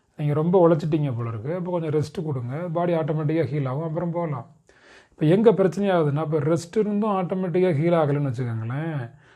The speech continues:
அங்க தான் பிரச்சனை. அந்த ஹீல் பண்றதுக்கான எனர்ஜி உங்க உடம்புக்குள்ள இருந்தாதான்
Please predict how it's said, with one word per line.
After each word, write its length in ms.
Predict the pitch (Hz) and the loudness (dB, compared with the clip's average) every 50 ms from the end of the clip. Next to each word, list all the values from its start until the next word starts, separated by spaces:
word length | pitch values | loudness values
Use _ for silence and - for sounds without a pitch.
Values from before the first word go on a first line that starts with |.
| _ _ _ | _ _ _
அங்க 320 | - - 147 147 135 151 | -6 -2 -2 0 2 2
தான் 180 | 156 165 160 143 | 2 2 0 0
பிரச்சனை. 320 | 135 127 120 123 123 127 | -2 -2 -4 -4 -6 -6
அந்த 120 | 131 135 143 | -4 -4 -4
ஹீல் 500 | 117 - 196 214 233 233 202 - 208 190 | -2 2 2 4 4 4 4 2 2 2
பண்றதுக்கான 760 | 180 175 180 160 151 170 147 - 180 165 175 185 208 214 185 | 2 2 0 2 0 0 0 0 0 0 0 0 0 0 0
எனர்ஜி 440 | 165 160 165 190 202 185 185 208 202 | 0 0 0 0 0 2 2 4 4
உங்க 360 | 190 180 175 160 156 147 147 151 | 4 4 4 2 2 2 2 2
உடம்புக்குள்ள 420 | 175 185 185 185 170 175 165 151 | 2 2 2 2 2 2 0 0
இருந்தாதான் 1000 | 139 127 117 123 123 143 160 160 160 147 131 120 123 131 143 160 175 190 196 | 0 -2 -2 -2 -2 -2 0 0 0 0 0 -2 -4 -4 -4 -4 -4 -4 -6